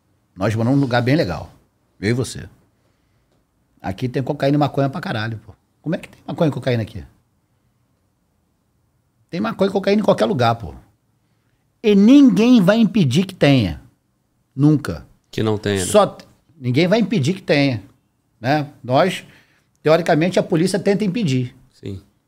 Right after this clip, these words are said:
Speaker 1: No seu pequeno trabalho de policiamento, pô. Mas a nível de gestão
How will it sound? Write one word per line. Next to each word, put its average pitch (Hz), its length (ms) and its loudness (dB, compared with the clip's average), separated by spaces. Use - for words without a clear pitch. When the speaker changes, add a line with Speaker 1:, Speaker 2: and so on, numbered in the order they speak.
Speaker 1:
No 165 480 -4
seu 202 380 0
pequeno 214 500 -2
trabalho 202 380 0
de 160 80 -8
policiamento, 185 600 -2
pô. 80 180 -14
Mas 139 220 0
a 156 60 4
nível 143 220 0
de 127 120 0
gestão 131 840 0